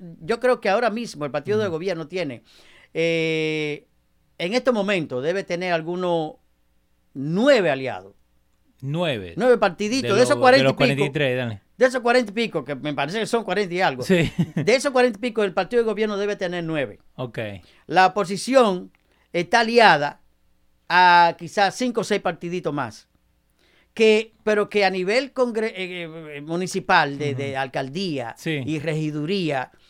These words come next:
Speaker 1: por ejemplo, ellos van aliados no al partido de gobierno, sino a otro partido dividido, a, a,
Speaker 2: Ajá.
Speaker 1: a, ellos van aliados ahora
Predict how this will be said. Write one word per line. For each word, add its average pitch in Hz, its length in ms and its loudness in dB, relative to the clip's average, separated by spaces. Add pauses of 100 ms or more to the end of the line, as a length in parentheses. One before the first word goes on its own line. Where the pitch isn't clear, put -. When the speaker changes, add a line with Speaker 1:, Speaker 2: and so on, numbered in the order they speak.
(200)
Speaker 1:
por 180 140 2
ejemplo, 190 400 0 (180)
ellos 220 380 2
van 214 520 2
aliados 185 680 6
no 226 240 4
al 214 140 6
partido 190 280 0
de 185 60 2
gobierno, 143 400 -2 (200)
sino 196 440 0
a 190 160 8
otro 262 380 10
partido 190 520 0 (460)
dividido, 247 960 2
a, 202 160 2
a, - 0 -
Speaker 2:
Ajá. 220 320 0
Speaker 1:
a, 220 120 -8 (180)
ellos 247 260 0
van 277 160 2
aliados 254 400 6
ahora 254 240 8